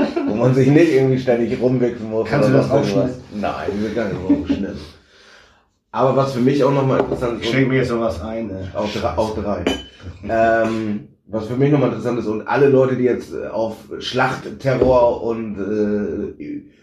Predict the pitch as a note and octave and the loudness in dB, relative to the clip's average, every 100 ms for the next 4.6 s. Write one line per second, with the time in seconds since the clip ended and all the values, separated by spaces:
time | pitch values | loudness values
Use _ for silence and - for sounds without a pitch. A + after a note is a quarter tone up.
0 | _ _ _ _ _ _ A2+ B2+ B2 A#2 | _ _ _ _ _ _ -6 -2 2 2
1 | C3 - - B2+ C#3+ A#2+ G#2+ - G#2+ G#2+ | 2 -2 0 2 4 2 0 -4 -2 -2
2 | G#2 G2+ G#2 G2+ G2+ G#2 A#2 C3 C#3+ D3 | -2 -4 -2 -2 -2 0 -2 2 4 4
3 | C#3 A2+ A#2 A#2 B2 G2+ A#2 A2+ C#3+ C3+ | 2 0 -2 -4 -4 -4 -4 -4 -4 -4
4 | C3 C3+ C#3+ A#2+ C3+ | 0 2 2 0 -6